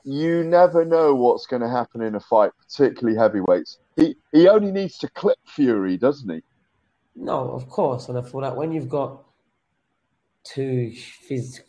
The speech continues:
Speaker 2: physical beings that Tyson Fury and Ngannou are, and they both generate a lot of power, there's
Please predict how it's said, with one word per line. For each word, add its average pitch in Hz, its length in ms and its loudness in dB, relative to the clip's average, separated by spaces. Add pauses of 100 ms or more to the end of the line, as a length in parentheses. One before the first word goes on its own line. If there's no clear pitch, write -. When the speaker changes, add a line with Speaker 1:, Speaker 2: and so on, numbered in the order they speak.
(140)
Speaker 2:
physical 131 460 -4
beings 120 560 -6
that 110 160 -10
Tyson 127 320 -6
Fury 117 340 -8
and 117 140 -10
Ngannou 117 360 -8
are, 117 120 -6
and 113 100 -10
they 113 60 -12
both 113 240 -10
generate 113 420 -12
a - 20 -16
lot - 120 -16
of - 80 -20
power, 127 560 -6 (800)
there's 135 180 -6